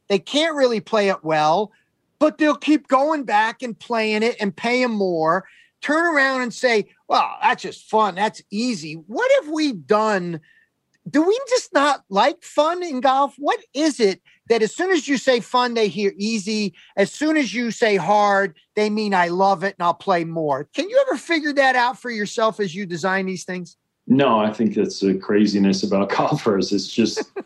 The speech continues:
Speaker 1: <laughs>
Speaker 2: how we are. And, and it's, the amazing thing about the game is that no matter how good you are, you always feel you can play better. You know, you always feel like you can do better. You always feel like, "I can,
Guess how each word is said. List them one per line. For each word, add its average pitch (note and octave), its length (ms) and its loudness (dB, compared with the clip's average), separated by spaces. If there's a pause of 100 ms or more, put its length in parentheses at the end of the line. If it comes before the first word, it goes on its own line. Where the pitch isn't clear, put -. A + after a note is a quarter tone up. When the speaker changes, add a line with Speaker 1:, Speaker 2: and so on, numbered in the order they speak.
Speaker 1:
<laughs> - 320 -16
Speaker 2:
how A2+ 100 4
we A2+ 240 6
are. B2+ 300 2
And, A#2 120 4
and D3+ 180 4
it's, - 260 -2 (480)
the C#3 220 2
amazing E3+ 360 4
thing E3 100 2
about B2+ 160 2
the - 80 0
game A#2 480 2
is A2 300 0
that G#2+ 340 0
no A#2 100 2
matter A#2 280 2
how C#3+ 240 0
good C3 340 2
you A2 220 4
are, - 360 -6 (240)
you A2 160 0
always A#2 360 2
feel G#2 180 4
you F#2+ 100 -2
can G2 120 -2
play F#2+ 220 -6
better. - 420 -12 (200)
You A2 80 0
know, A2+ 60 6
you A#2+ 80 6
always C#3 220 4
feel C3+ 120 4
like A2+ 180 2
you A2 100 4
can G#2 160 2
do A2 180 4
better. G#2+ 380 4
You G#2 120 2
always G#2+ 240 2
feel A3 120 2
like, G#3 180 -2
"I G#3 140 -2
can, G3+ 260 2